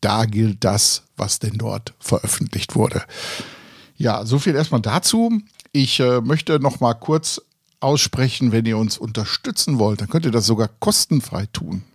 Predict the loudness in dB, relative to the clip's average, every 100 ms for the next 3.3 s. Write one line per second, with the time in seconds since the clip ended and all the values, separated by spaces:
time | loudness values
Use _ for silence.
0 | -10 -6 -4 -4 -2 -4 0 2 4 2
1 | 2 2 0 0 2 2 0 -2 -4 -2
2 | 0 -2 -2 -6 0 2 2 0 -2 0
3 | 2 2 2